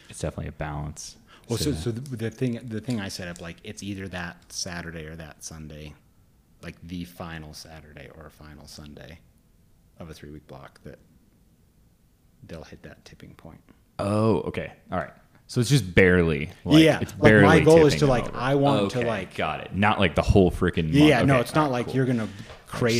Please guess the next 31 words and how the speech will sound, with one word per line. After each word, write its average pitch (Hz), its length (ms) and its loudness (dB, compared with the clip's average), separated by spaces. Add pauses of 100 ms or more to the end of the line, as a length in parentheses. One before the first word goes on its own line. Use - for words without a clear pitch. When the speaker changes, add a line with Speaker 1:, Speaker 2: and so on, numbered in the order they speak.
Speaker 1:
just 107 100 0
Speaker 2:
on 92 160 2
day 98 180 0
Speaker 1:
V 95 60 4
O 90 60 2
two - 40 -6
Speaker 2:
f-, - 60 -12
Speaker 1:
every 101 300 -4
day. 95 400 -6
Speaker 2:
you're 113 120 4
gonna 110 140 6
crater 104 320 0
on 95 100 -2
day 92 140 -4
five 85 420 -8
of 92 60 -8
Speaker 1:
Yeah. 90 80 -4
Speaker 2:
this 85 120 -10 (120)
twenty-one 87 340 -8
day 82 120 -8
block. - 180 -10
No, 117 200 2
it's 104 120 -4
like 107 160 -4
I 110 40 0
set 131 200 4
it 120 100 4
up 110 160 2
so - 160 -2
that, 101 220 -4
like, 90 340 -10